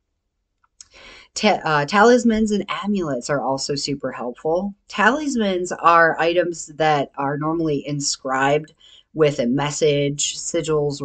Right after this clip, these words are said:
runes, or other symbols, um, to bring the wearer protection, direction, um, and more, depending on the message and the symbols used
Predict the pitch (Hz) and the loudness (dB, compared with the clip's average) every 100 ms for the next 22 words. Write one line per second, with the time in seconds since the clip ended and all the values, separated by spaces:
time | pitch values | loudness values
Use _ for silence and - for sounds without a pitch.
0 | 131 151 147 143 135 135 131 135 135 - | -2 0 2 0 0 -2 -4 -4 -4 -4
1 | 147 131 135 131 135 - - - - 143 | -2 0 0 0 -4 -12 -20 -20 -14 -8
2 | 143 123 - 185 165 185 180 170 - 156 | -6 -6 -10 -8 0 2 2 0 -4 -6
3 | 160 151 151 156 147 139 135 - 156 143 | 0 2 4 4 4 2 -2 -6 -10 -6
4 | 156 143 - 165 156 160 160 _ _ _ | -4 -4 -2 -2 -2 -4 -8 _ _ _
5 | 147 127 139 147 - 165 156 147 151 147 | -6 0 2 2 2 0 0 -4 -6 -10
6 | _ _ _ 131 160 165 240 101 - 156 | _ _ _ -6 -6 -6 -12 -12 -8 -4
7 | 151 147 202 156 131 139 170 165 165 156 | 0 4 6 6 4 -4 -2 0 2 2
8 | 156 147 139 143 160 143 147 139 - 143 | 0 0 -2 -2 -4 -4 -4 -4 -4 -6
9 | 135 127 139 135 156 151 143 | -6 -8 -10 -6 -4 -4 -8